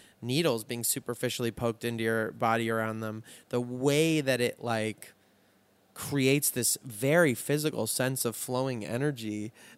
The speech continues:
um, and, you know, would create, like, twitches, like, sort of, I'd be laying there for, like, fifteen, twenty minutes, and then all of a sudden, my whole limb would just, like, lurch, like, in one involuntary, like, wa-, like, my whole body sometimes feels like it's gonna come off the table, and,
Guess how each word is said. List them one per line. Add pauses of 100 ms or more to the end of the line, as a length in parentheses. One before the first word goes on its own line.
um, (140)
and, (180)
you
know,
would
create,
like,
twitches,
like,
sort
of, (240)
I'd
be
laying
there
for,
like,
fifteen,
twenty
minutes,
and
then
all
of
a
sudden, (300)
my
whole
limb
would
just,
like,
lurch,
like,
in
one
involuntary,
like,
wa-,
like, (480)
my
whole
body
sometimes
feels
like
it's
gonna
come
off
the
table,
and,